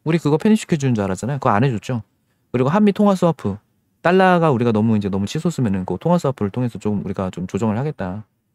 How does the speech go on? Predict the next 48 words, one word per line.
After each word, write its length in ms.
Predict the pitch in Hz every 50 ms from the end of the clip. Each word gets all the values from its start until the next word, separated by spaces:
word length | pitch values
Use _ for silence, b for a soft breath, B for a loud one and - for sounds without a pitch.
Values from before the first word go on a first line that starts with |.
| _
이런 160 | - 113 117 117
거 80 | 117
좀 100 | 110 117
해달라고 280 | 147 151 175 165 156 139
했는데 160 | 123 104 101
옐런 220 | 95 98 107 120 117
누나 180 | 110 101 98
와가지고 300 | 87 87 87 92 90 90
안 100 | 85 87
해줬잖아요. 520 | 113 123 110 92 - 85 85 82 80 80 87 - _ _ _ _ _ _ _ _ _ _ _ _ _ _ _ _ _ _ -
해준 120 | 165 180 190
거 60 | 143
아무것도 220 | 113 127 139 - 90
없었어, 260 | 85 - - - 92
그때. 180 | 95 - -
그래가지고 360 | 85 85 87 87 87 87 82 92 _ _ _
막 140 | - - -
전 140 | - 220
국민이 300 | 208 - 104 104 113 107
막 180 | 95 90 85 90 - _ _ _ _
또 80 | - 95
들고 220 | - - 110 104
일어났었지. 480 | 104 98 113 120 117 - 90 - - - - b b b b b
"해준 140 | 190 202 226
게 60 | 240
뭐냐? 280 | 220 220 220 214 - - _ _ _ _ _ _ _ _ _ _
미국이 260 | - 156 185 214 208 196
우리 140 | 190 185 190
거 80 | 190
다 80 | - 156
뺏어가고 360 | 139 170 170 165 160 139 113
정부가 340 | 101 - 160 196 208 208 208
뭐 100 | 165 185
하는 140 | 208 226 233
거냐? 160 | 233 220 180
외교를 320 | 113 123 160 175 180 160 156
왜 80 | 170
이런 280 | 180 180 170 156 165 180
식으로 240 | 175 190 185 208 220
하냐?" 140 | - -
뭐 260 | - 127 117 113 117 107 - _ -
난리가 220 | - 127 147 156
났었잖아. 480 | 127 107 123 - - 127 113 117 113 107 _ _ _ _ _ _ _ _ _ _ _ _ _ _ _ _
근데 140 | - - 120
그게 220 | - 135 131 143
꼭 180 | 135 - 175 190
그렇진 280 | - 214 214 - 175 110
않다고. 440 | 92 104 - 110 95 85 87 87